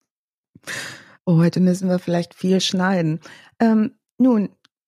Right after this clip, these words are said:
William Hale sitzt in dem einen, in dem anderen, in dem grauen Nissan Murano sitzt Frank Ellison, dreiundvierzig Jahre alt, und wüsste man's nicht, wenn man die beiden betrachtet.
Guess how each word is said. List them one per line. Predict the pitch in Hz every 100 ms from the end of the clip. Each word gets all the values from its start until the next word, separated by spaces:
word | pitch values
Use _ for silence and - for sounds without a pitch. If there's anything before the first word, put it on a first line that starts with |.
| _ _ _ _ _
William | 220 233 233 226
Hale | 226 247
sitzt | 247 233 -
in | 226
dem | 220 220
einen, | 214 226 254 262
in | 262 240
dem | 247 -
anderen, | 262 262 240 185 180
in | 196
dem | 202 196
grauen | 196 196 196 202
Nissan | 208 - 208 202
Murano | 202 226 226 190 180 180
sitzt | 190 185 - - -
Frank | - 226 220 214
Ellison, | 254 208 156 - 135 151 _ _ _ _ _
dreiundvierzig | - 196 202 - 202 - 202 -
Jahre | 247 226 190
alt, | 185 180
und | 214 208
wüsste | 285 - 220
man's | 151 147 143
nicht, | 143 143 143 - _ _
wenn | 170
man | 170 180
die | 170
beiden | 180 185 196
betrachtet. | 208 - - 269 - - 151 -